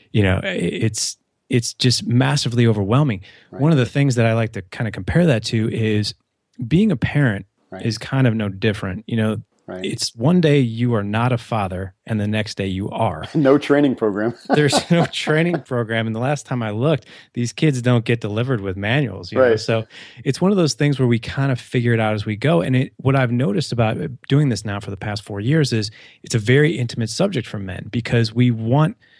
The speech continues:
Speaker 1: it's, fatherhood is not something that we're gonna raise our hand and be like, "You know, I'm not so good at this part of it. I wanna improve it." It's sort of like this best kept secret, you know, that we all are sort of struggling with it to some degree, but we all wanna give off the impression that we're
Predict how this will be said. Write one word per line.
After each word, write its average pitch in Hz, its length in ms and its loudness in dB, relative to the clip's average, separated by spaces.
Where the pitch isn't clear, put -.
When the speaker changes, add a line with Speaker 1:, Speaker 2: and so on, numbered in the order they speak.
Speaker 1:
it's, 135 240 0
fatherhood 160 580 2
is 123 160 0
not 127 260 0
something 120 380 0
that 107 80 0
we're 110 180 0
gonna 107 160 0
raise 107 300 2
our 95 140 -2
hand 107 260 0
and 95 80 -4
be 104 120 0
like, 92 220 -2
"You 135 80 0
know, 165 80 4
I'm 160 140 2
not 160 160 0
so 151 100 0
good 156 160 0
at 143 80 -2
this 120 140 -4
part 123 240 0
of 123 40 0
it. 120 80 2
I 113 60 0
wanna 127 260 2
improve 117 400 2
it." 95 160 2
It's - 160 -4
sort 175 200 2
of 139 100 2
like 117 180 2
this - 320 0
best 117 460 0
kept - 260 -4
secret, - 540 -6
you 113 100 -6
know, 104 140 0
that 98 160 -4
we 104 160 2
all 110 240 4
are 104 80 0
sort 101 220 -6
of 92 60 -8
struggling 117 420 0
with 104 180 2
it 107 160 0
to 143 120 4
some 185 320 4
degree, 95 440 0
but 127 240 0
we 123 140 2
all 139 200 4
wanna 131 140 0
give 123 180 0
off 123 160 0
the 120 100 -4
impression 113 460 0
that 101 160 -6
we're 95 140 -4